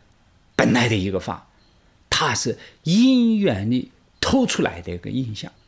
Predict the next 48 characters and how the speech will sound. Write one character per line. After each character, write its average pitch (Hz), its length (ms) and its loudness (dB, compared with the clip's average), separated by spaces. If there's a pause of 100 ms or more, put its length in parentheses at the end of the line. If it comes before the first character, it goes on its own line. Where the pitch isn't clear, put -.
(400)
哎， 92 100 -4
根 127 260 -2
本 117 180 -2
不 113 100 -4
是 127 120 -4
本 98 300 -4
有 123 200 -2
的 - 180 -12 (260)
存 - 200 -4
在 95 140 -2
的 - 120 -14
一 - 20 -16
个 92 100 -14
法， - 160 -16 (280)
它 147 340 -2
是 101 160 -4
由 92 200 -2
因 220 280 4
缘 92 260 0
力、 - 160 -6 (100)
由 123 180 4
落 104 200 2
法 113 240 -6 (320)
透 139 240 -2
出 - 180 -4
来 90 160 -4
的 92 200 -8 (640)
漏 92 280 -2
法 101 280 -8
的 - 100 -16
一 82 80 -12
个 - 160 -12
印 117 300 -2
象， - 200 -8 (420)
是 - 140 -4
假 - 280 -2
象。 - 200 -10 (1500)
那 - 60 0
么 185 100 4
有 160 220 6
了 285 240 4
这 415 300 4
种 143 180 4
智 180 160 2
慧， 113 160 0
就 107 160 0
知 110 140 -2
道 90 200 -4